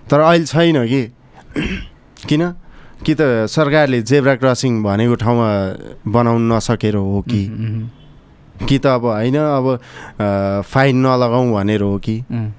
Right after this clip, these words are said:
Speaker 1: फाइन लगाइयो भने त हुन्छ त। मापसी पहिलाभन्दा धेरै कम छैन र?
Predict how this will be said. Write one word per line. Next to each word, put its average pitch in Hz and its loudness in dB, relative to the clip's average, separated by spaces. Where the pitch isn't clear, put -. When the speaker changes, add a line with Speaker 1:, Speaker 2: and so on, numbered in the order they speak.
Speaker 1:
फाइन 175 2
लगाइयो 180 2
भने 104 -2
त 107 -6
हुन्छ 123 -2
त। 113 -4
मापसी 156 0
पहिलाभन्दा 156 2
धेरै 117 2
कम 143 0
छैन 113 0
र? 123 -2